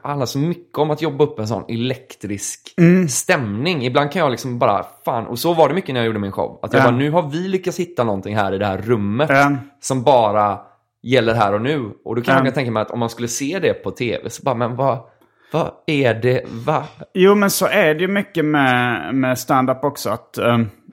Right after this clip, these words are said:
Speaker 2: att liksom, om man har hög energi som komiker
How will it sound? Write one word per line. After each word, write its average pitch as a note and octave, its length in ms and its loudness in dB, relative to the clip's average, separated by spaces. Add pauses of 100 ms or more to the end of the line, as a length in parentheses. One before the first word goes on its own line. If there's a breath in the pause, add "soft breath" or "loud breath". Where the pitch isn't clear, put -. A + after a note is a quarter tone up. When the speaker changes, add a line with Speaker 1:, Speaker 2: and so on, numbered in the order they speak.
(560)
Speaker 2:
att A#2+ 320 -2 (220)
liksom, C3 300 -2
om C3+ 100 4
man C3+ 120 8
har C3 260 6
hög C3+ 520 4
energi B2 500 -4
som B2+ 180 -4
komiker G#2+ 560 -4